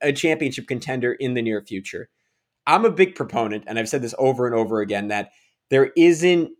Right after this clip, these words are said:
necessarily going to be that perfect star move out there.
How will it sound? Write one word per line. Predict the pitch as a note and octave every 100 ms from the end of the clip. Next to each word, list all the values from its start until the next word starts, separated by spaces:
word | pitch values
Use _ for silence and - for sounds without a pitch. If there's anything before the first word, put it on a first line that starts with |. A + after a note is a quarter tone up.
| _ _
necessarily | D3 D3 D#3 - B2+ - C3 C3 C3 B2+ B2
going | B2 A#2+ A#2+
to | A2
be | A#2
that | A#2 A2+ - _
perfect | - C#3+ B2+ C#3 C3 - _
star | - - B2+ A#2
move | A2+ A2+ G#2+
out | G#2 G2+
there. | F#2 -